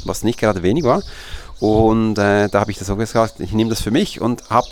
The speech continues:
da die Fragen beantwortet und immer natürlich auch auf mich, auf mich zurück, meine Geschichte zurückgeworfen. Und ich fand's noch spannend. Viele Menschen hatten jetzt ein bisschen Schiss, dieses Video zu machen.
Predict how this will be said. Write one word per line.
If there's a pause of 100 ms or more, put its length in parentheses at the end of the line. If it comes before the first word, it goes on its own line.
da
die
Fragen
beantwortet
und
immer
natürlich
auch
auf
mich,
auf
mich
zurück, (720)
meine
Geschichte
zurückgeworfen.
Und (220)
ich
fand's
noch
spannend.
Viele
Menschen
hatten
jetzt
ein
bisschen
Schiss,
dieses
Video
zu
machen.